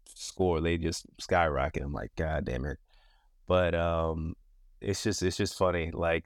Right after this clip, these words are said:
this time he said it, and then I was like, "This is, what are these little J pegs and, uh, these little, these little guys, they look cool, but, you know, what is this?" Right? So at that time, um, they were around, like,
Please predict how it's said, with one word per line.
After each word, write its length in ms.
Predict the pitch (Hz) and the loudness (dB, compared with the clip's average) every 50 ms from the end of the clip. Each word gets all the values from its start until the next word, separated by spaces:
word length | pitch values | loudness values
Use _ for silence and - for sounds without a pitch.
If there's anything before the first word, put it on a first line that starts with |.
| - | -2
this 180 | - 95 92 - | -2 -2 -2 -2
time 360 | - 90 85 85 82 82 85 | 0 0 0 0 0 0 -2
he 80 | 90 85 | -4 -4
said 300 | - - 87 85 87 87 | -4 0 0 0 2 2
it, 160 | 80 73 - | 0 -2 -4
and 80 | - 85 | -6 -8
then 80 | 82 | -8
I 80 | 82 85 | -6 -8
was 140 | 82 - - | -8 -6 -6
like, 180 | 82 85 - | -8 -6 -4
"This 260 | - 98 98 - - | -2 -2 -2 -2 -4
is, 160 | 90 80 - - | -6 -8 -8 -8
what 220 | 87 90 101 117 139 | -6 -4 -4 -2 -2
are 100 | 123 92 | -2 -2
these 260 | 87 92 92 87 92 | -2 -2 -4 -4 -4
little 180 | 85 87 85 85 | -4 -4 -4 -4
J 320 | 85 92 104 104 110 113 | -4 -2 0 0 0 0
pegs 680 | - - - 85 82 82 82 80 - - - - - - - - - - - - - - _ _ - | -2 -2 -2 -2 0 0 -2 -2 -4 -4 -8 -10 -10 -14 -18 -20 -20 -20 -20 -20 -20 -20 _ _ -8
and, 260 | - 87 85 85 85 | -4 -2 0 0 0
uh, 300 | 85 82 82 85 85 87 | 0 0 0 0 0 -2
these 160 | 85 85 - - | -2 -4 -4 -2
little, 260 | 98 101 95 90 85 - - | 0 0 0 0 -2 -6 -6
these 180 | 98 95 92 98 | -4 -2 0 0
little 120 | 95 92 85 | 0 0 2
guys, 320 | 90 92 95 95 92 - | 2 4 4 4 4 2
they 80 | - 87 | 0 0
look 200 | 104 117 - - | 0 0 -2 -2
cool, 420 | - - 113 113 110 98 85 85 | -2 0 0 0 2 0 -2 -2
but, 320 | 82 - 82 82 82 80 - _ _ _ - | -4 -4 -2 -2 -2 -4 -8 _ _ _ -6
you 120 | 90 87 | -4 -2
know, 220 | 82 82 82 82 82 | -2 -2 -4 -4 -4
what 280 | 85 85 95 104 107 | -4 0 0 2 2
is 280 | 98 113 123 101 80 78 | 2 2 2 0 0 -4
this?" 360 | 73 71 67 69 - - - | -8 -8 -8 -8 -8 -8 -4
Right? 380 | 80 87 90 95 104 104 - - | -2 0 0 0 0 -2 -4 -6
So 420 | - - 90 82 85 85 80 76 - - | -6 -2 0 0 0 0 -2 -4 -6 -6
at 160 | - 82 82 | -4 -4 0
that 180 | 90 92 95 - | 0 0 0 0
time, 520 | - 90 80 80 80 82 82 82 - - - | 0 -2 -2 0 -2 -2 -4 -6 -10 -14 -12
um, 460 | - 87 85 82 80 80 80 85 85 80 | -10 -8 -6 -4 -4 -4 -4 -4 -4 -2
they 120 | 85 85 | -2 0
were 260 | 85 85 85 82 82 80 | 0 0 0 0 0 -2
around, 360 | 85 85 82 85 82 82 82 - | -2 -2 -2 -2 -2 -6 -8 -12
like, 120 | - | -16